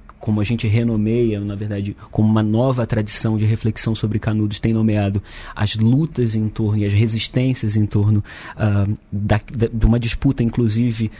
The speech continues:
sobre os sentidos políticos do conceito, do termo guerra, em diálogo com os descendentes dos sobreviventes. Então,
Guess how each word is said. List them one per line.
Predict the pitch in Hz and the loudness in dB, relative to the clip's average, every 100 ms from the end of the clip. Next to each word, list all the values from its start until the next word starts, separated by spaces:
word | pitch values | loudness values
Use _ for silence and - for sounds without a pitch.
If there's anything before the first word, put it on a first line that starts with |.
| - | -20
sobre | - 120 117 | -4 -2 0
os | 117 | 0
sentidos | 117 139 139 | 0 0 -4
políticos | - 120 113 - - 107 | -2 0 0 -2 -4 -4
do | 104 117 143 | 0 0 0
conceito, | - 113 104 131 135 - | 0 0 2 2 2 0
do | 101 | -2
termo | - 107 104 98 | 2 2 2 2
guerra, | 101 113 123 - - - - | 2 2 0 -4 -14 -16 -4
em | 117 120 | 0 2
diálogo | 117 113 113 110 | 2 2 0 -2
com | 107 117 113 | -4 0 2
os | 113 104 | 2 0
descendentes | 107 110 117 110 123 131 120 | 0 0 2 2 2 0 -2
dos | 117 110 | -2 -2
sobreviventes. | 113 117 117 113 98 90 90 98 | 0 0 0 0 0 -2 -4 -2
Então, | 101 107 110 | -2 0 -2